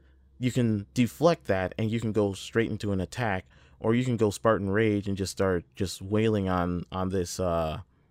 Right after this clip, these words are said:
on the enemies that are within the area. Um,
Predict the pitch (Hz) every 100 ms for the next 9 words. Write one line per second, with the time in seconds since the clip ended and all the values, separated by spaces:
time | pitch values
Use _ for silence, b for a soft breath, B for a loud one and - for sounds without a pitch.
0 | _ _ - 113 104 107 151 107 80 87
1 | 92 95 90 95 92 90 107 92 73 -
2 | b b b b b - 113 113 107 104